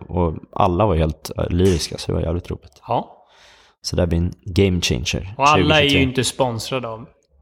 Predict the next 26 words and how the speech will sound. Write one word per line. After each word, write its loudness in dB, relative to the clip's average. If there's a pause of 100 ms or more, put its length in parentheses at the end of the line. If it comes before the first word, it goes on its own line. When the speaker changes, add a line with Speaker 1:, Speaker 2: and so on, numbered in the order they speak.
Speaker 2:
Cobra. -6 (240)
Speaker 1:
Nej, 4
de 4
är 4
inte. -4
Speaker 2:
Nej. -6 (600)
Speaker 1:
Det -2
är 0
de -4
inte. -12 (480)
Så -6
att, -6
eh, -8
så -10
det -4
var 4
jävligt 2
kul. -4 (180)
Speaker 2:
Ja, 2
men -6
det -4
var, -4 (120)
det -4
var -6
fint. -12
Speaker 1:
Mm. -2